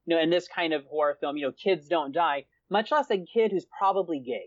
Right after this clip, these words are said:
because one of the rules of surviving a horror film is if you're either a kid or you're gay, you're going to survive. Well, no, we're gonna throw that out because it's not explicitly stated that, hey, he's a twelve-year-old who doesn't wanna go fishing, that loves to dance, he's probably gay, or at least a member of the queer community,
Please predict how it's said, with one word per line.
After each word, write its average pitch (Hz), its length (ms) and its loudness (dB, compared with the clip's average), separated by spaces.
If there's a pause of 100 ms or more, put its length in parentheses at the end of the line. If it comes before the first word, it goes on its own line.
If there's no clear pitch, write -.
(160)
because 160 240 0
one 214 200 2
of 214 80 0
the 180 100 4
rules 214 420 2
of 175 120 0
surviving 170 440 0
a 165 60 0
horror 247 400 2
film 170 280 -2
is 160 200 -6
if 175 120 -10
you're 170 100 0
either 196 320 0
a 175 40 -4
kid 202 320 -2
or 165 120 0
you're 156 140 -4
gay, 202 260 2
you're 160 160 0
going 170 260 2
to 156 80 0
survive. 151 560 0
Well, 160 160 -4
no, 254 320 2 (240)
we're 226 140 2
gonna 220 200 0
throw 220 220 2
that 202 140 2
out 202 200 4
because 175 360 0
it's 180 180 -8
not 208 140 0
explicitly 165 560 -4
stated 226 320 0
that, 151 120 0
hey, 208 160 0
he's 180 140 -2
a 160 60 -2
twelve-year-old 190 580 0
who 151 80 -6
doesn't 175 260 0
wanna 175 160 -6
go 165 200 2
fishing, 170 300 -2
that 135 140 -2
loves 170 260 0
to 165 80 -8
dance, 170 420 -4
he's - 160 -20 (160)
probably 208 520 2
gay, 180 440 -4 (200)
or 160 100 4
at 165 80 4
least 185 200 2
a 170 60 2
member 170 320 0
of 156 100 0
the 147 80 -6
queer 160 320 -2
community, 165 600 -6